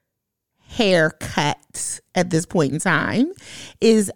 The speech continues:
as the result, 'cause you're right, she's not completely bald from alopecia. She decided to cut her hair because she has alopecia.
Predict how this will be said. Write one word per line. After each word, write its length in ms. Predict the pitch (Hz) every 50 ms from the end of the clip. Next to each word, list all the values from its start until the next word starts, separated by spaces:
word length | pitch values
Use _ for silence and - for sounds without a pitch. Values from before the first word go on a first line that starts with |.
| _
as 360 | - 180 180 180 185 190 185 170
the 140 | 185 180 180
result, 720 | 170 180 180 170 165 165 165 170 151 151 147 151 - - -
'cause 160 | - 240 202
you're 100 | 233 214
right, 260 | 202 151 139 151 - _ -
she's 440 | - - - - 254 240 233 226 208
not 340 | 214 202 190 185 160 - - _ _ _ - 160 - - - - - _ _ _ _ -
completely 480 | - 254 220 208 226 202 - - 165 165 160 156 147 147 - _
bald 560 | - 202 185 175 156 147 151 151 151 156 - - - - - _ _
from 180 | - 165 143 -
alopecia. 840 | - 127 135 123 127 - - 143 143 151 - - - 101 113 - - - - - - -
She 320 | - - - - 214 196
decided 840 | 170 175 185 - - 175 170 160 160 156 151 151 - 160 156 - -
to 240 | - - 170 165 170 - _
cut 360 | - - - - 240 - - -
her 200 | - 165 175 165
hair 320 | 165 160 156 147 - -
because 360 | 160 143 147 - 165 147 151
she 280 | 147 - - 160 151 156
has 460 | 156 156 156 - - - - 156 - _ - - - _ _ _ - _ _ _ _ -
alopecia. 640 | 156 113 95 - - - - - - - - -